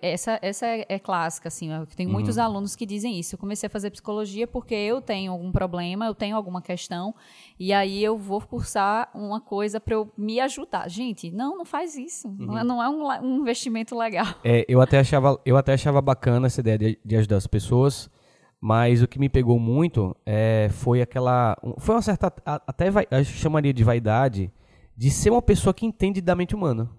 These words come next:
Speaker 1: Uhum.
Speaker 2: Eu sempre achei isso muito bonito, assim como eu acho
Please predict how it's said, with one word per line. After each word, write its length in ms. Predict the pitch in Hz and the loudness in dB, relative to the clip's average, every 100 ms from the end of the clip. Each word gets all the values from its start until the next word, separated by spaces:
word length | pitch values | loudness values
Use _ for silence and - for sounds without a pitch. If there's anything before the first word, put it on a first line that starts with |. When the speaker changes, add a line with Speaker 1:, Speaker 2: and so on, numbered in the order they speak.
| _ | _
Speaker 1:
Uhum. 480 | 165 160 160 143 170 | -12 -10 -8 -8 -4
Speaker 2:
Eu 80 | 117 | -4
sempre 360 | - 170 160 175 | 0 -2 2 0
achei 240 | 156 165 | 2 2
isso 140 | 156 170 | 2 0
muito 200 | 165 180 | 0 0
bonito, 420 | 202 151 135 139 | 2 4 4 4
assim 240 | 127 156 | 2 0
como 260 | 147 151 147 | 2 4 6
eu 40 | 135 | 6
acho 360 | 131 - 131 | 4 2 -4